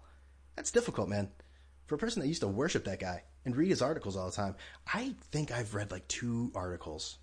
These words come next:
on The Ringer. Like, two. I'm not saying you need to go out and get Fox Sports like Clay Travis extremists, but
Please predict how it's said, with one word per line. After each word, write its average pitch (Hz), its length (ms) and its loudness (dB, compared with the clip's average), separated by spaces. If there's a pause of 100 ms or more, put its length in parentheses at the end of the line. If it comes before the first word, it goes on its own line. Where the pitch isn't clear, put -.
on 90 420 -2
The 90 80 -8
Ringer. 85 300 -4 (720)
Like, 104 160 -6
two. 101 260 -2 (1500)
I'm 131 60 2
not 196 160 2
saying 180 200 6
you 135 60 10
need 139 120 8
to 113 60 2
go 117 100 6
out 117 80 6
and 104 100 0
get - 160 -2
Fox - 280 4
Sports 113 320 -2
like 98 160 -2
Clay 120 260 -2
Travis 110 540 4
extremists, - 1000 0 (1200)
but 110 220 2